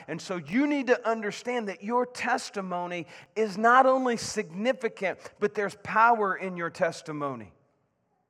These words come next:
There's power in your testimony to overcome some of the challenges of life. There's power in your testimony that can impact other people. You say, "Well, my story's not all that big a deal." Yeah, it is.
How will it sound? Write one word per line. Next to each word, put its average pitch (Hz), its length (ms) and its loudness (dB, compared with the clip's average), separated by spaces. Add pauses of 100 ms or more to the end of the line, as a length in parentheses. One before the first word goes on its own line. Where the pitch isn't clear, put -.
(420)
There's 196 200 0
power 214 640 4 (220)
in 214 180 2
your 208 140 2
testimony 196 640 0
to 202 260 -10
overcome 214 680 4
some 208 260 2
of 175 160 -4
the 175 100 -6
challenges 208 960 0
of 160 180 0
life. 180 380 0 (180)
There's 156 200 -6
power 208 500 2
in 190 100 -6
your 202 140 -2
testimony 175 580 -2
that 170 160 -6
can 175 180 -6
impact 202 680 0
other 185 300 0
people. 175 680 -6 (1080)
You 170 80 -10
say, 214 160 4
"Well, 220 160 4
my 247 200 6
story's 240 380 2
not 233 200 6
all 226 120 8
that 214 220 8
big 220 180 2
a 226 60 -6
deal." 202 400 2 (640)
Yeah, 269 220 -4
it 269 60 -2
is. 269 560 0